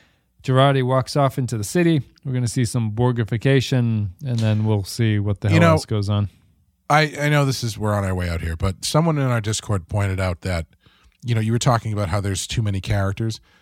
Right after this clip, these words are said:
Speaker 2: They pointed out that R-, Rios, uh, Raffi, and Seven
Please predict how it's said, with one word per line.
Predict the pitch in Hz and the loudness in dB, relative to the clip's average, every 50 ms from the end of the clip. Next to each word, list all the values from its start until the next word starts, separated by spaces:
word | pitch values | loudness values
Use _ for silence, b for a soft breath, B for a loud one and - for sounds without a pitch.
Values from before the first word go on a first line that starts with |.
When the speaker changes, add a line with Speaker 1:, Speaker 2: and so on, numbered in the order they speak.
| b b b b b b b | b b b b b b b
Speaker 2:
They | 131 127 | -2 0
pointed | - 185 170 170 160 156 | 4 4 4 6 6 6
out | 151 143 131 - | 4 4 2 0
that | 131 117 110 101 - _ _ _ _ _ _ _ _ _ _ _ _ _ _ _ - | -2 -2 -2 -4 -8 _ _ _ _ _ _ _ _ _ _ _ _ _ _ _ -14
R-, | 113 117 - _ _ _ _ _ _ - 76 | -14 -14 -14 _ _ _ _ _ _ -18 -10
Rios, | 71 120 127 143 151 156 156 156 156 - - - - - - - _ _ _ _ _ _ _ _ _ _ _ _ _ _ _ - - - - - | -2 2 4 6 6 6 6 4 2 0 -4 -8 -10 -12 -14 -20 _ _ _ _ _ _ _ _ _ _ _ _ _ _ _ -18 -18 -14 -8 -2
uh, | 120 117 110 107 101 101 98 95 | 0 0 2 2 0 -2 -2 -4
Raffi, | - 104 110 120 123 123 113 - 127 120 113 98 | -2 0 4 4 4 4 4 2 0 -2 0 -2
and | 113 113 107 | -4 -4 -4
Seven | - - - 117 113 110 104 98 87 85 | -4 -4 -2 -2 -2 -2 -2 -2 -4 -6